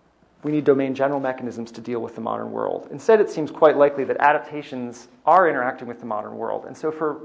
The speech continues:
future research in evolutionary psychology, which I hope that many of you will do, the, the interesting question is, the interesting questions are,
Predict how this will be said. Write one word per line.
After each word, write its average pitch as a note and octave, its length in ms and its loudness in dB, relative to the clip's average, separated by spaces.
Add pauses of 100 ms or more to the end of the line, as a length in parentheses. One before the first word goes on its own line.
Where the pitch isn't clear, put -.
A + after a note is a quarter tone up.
(220)
future G#3 340 -6
research D#3+ 600 -6
in C#3+ 120 -8
evolutionary C3+ 500 -6
psychology, D#3+ 760 0 (480)
which C#3+ 140 -8
I C#3 80 2
hope D#3 320 -4
that D#3 100 -8
many C3+ 220 -8
of B2+ 100 -10
you B2 120 -8
will A#2+ 140 -6
do, B2 420 -8 (1800)
the, F#3 280 2
the G3+ 120 -4
interesting B3+ 360 -2
question D3 360 0
is, C3 280 -4 (400)
the D#3 80 -10
interesting F3+ 240 -8
questions G#3+ 340 -4
are, C3 240 2